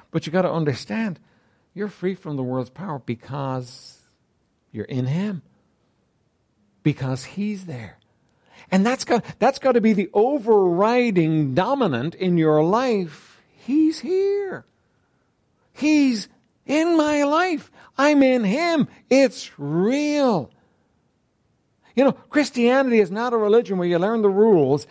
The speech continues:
and you go out and do your best to live the rules. Christianity is a person that lives within you. And you follow him, and he goes with you everywhere.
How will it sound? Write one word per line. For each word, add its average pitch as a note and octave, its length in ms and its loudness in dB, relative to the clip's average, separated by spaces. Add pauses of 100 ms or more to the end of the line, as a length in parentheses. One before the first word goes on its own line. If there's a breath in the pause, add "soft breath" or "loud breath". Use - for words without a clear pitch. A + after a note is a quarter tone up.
(120 loud breath)
and D#3+ 120 0
you D#3+ 80 2
go F#3 160 4
out F#3 160 2
and D#3 80 -12
do F#3 60 2
your E3+ 120 0
best D3 240 -2
to D3+ 60 -6
live E3 220 0
the D3+ 100 2
rules. F3+ 500 -2 (1800)
Christianity A3+ 840 0
is D3 80 -4
a - 40 -14
person A3 600 -8
that C3+ 160 -4
lives G3 500 -2
within F3+ 560 -6
you. A#2 280 -12 (1300)
And F#3 240 -2
you E3 140 -8
follow G3 680 -4
him, C3 160 -6 (260 loud breath)
and E3+ 140 2
he F3 100 4
goes D#3+ 340 -2
with F#3+ 360 -2
you D#3+ 260 -8
everywhere. D#3 880 -6